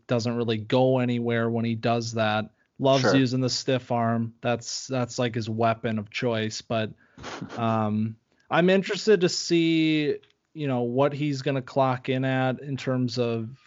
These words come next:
Speaker 1: speed-wise, 'cause he's not a fast guy. He is quick, but he's certainly not fast.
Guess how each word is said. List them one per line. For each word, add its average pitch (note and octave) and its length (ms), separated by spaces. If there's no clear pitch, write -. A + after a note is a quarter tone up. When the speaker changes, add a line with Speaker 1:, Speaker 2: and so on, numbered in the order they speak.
Speaker 1:
speed-wise, D#3+ 1120
'cause B2 180
he's A#2 180
not B2+ 220
a B2+ 40
fast A#2 580
guy. A2 340
He A#2 220
is B2 180
quick, - 600
but A2+ 160
he's A2 260
certainly B2 560
not A2+ 260
fast. G2+ 640